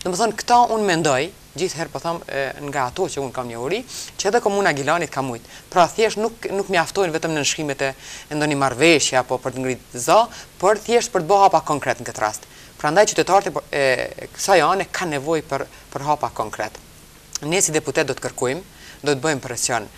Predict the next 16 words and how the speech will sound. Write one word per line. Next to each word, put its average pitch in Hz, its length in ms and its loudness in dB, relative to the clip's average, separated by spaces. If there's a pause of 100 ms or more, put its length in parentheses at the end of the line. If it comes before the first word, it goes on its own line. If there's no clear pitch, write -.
(240)
pra, 113 220 -2 (100)
po - 140 -16
them, 117 240 -4
edhe 165 160 -4
tek 170 180 -4
ministri 175 400 -4
i 160 60 -6
shë-, 185 160 -8
shëndetësisë, 185 680 -4
po 156 140 0
edhe 160 160 -2
te 147 80 -4
qeveria. 120 420 -8 (840)
Për 160 140 0 (260)
t'u 196 140 2
jetësu 185 520 4